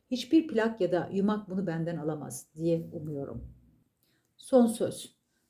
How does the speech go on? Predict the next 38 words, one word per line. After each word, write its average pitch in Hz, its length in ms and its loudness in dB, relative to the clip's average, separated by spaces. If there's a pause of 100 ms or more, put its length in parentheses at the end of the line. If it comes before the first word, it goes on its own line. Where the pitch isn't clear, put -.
(140)
Kariyerim 330 500 8
boyunca 190 340 4
ilgilendiğim 190 680 0
sıra 254 280 6
dışı 233 220 2
vakaları 170 540 0
düşündüğümde 202 800 0
sayılarının 240 640 6
ne 302 120 2
kadar 170 320 0
çok 233 240 -2
olduğuna 180 440 -4
ve 175 200 -2
kitaba 233 380 0
hangilerini 208 520 4
dahil 208 260 2
edeceğime 170 440 -2
karar 208 340 0
vermenin 165 440 -2 (340)
ne 349 120 -4
kadar 185 280 4
zor 185 200 4
olduğunu 185 380 0
şaşırıyorum. 151 600 -6 (520)
Bazıları 320 380 8
ender 226 500 4
tanılar 170 300 -2
oldukları 196 480 -2
için 233 220 -2
sıra 180 300 -4
dışıydı. - 600 -12
Bazıları 262 440 2
ise - 320 0
ilişkilerinin 196 680 -2
ve 185 140 0
durumlarının 190 520 0
karmaşıklığı 180 640 -6
yüzünden 190 560 -4